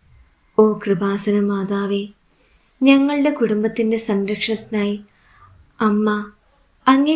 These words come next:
തിരുക്കുമാരനോട് പ്രാർത്ഥിക്കണമേ. ഞങ്ങളെ എല്ലാ ഉപദ്രവങ്ങളിൽ നിന്ന് കാത്തുരക്ഷിക്കുകയും ഞങ്ങളെ നീതിയുടെ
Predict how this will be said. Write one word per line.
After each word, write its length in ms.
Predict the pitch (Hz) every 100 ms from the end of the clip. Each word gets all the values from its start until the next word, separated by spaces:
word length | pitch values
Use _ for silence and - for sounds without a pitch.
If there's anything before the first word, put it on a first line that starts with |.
| 311
തിരുക്കുമാരനോട് 720 | 233 233 262 247 233 214 196 170
പ്രാർത്ഥിക്കണമേ. 800 | 202 196 196 220 208 190 196 202 202 202 _ - - _ _ _ _ -
ഞങ്ങളെ 480 | 214 208 208 208 208 208 _ _ _ _ _
എല്ലാ 340 | 247 247 254 269 254
ഉപദ്രവങ്ങളിൽ 580 | 196 202 226 247 254 240
നിന്ന് 220 | 214 202 202
കാത്തുരക്ഷിക്കുകയും 920 | 202 202 220 214 214 208 170 202 202 202 _ _ - - _ 214
ഞങ്ങളെ 480 | 220 214 220 214 214 214 _ _ _ _
നീതിയുടെ 540 | 247 262 269 262 302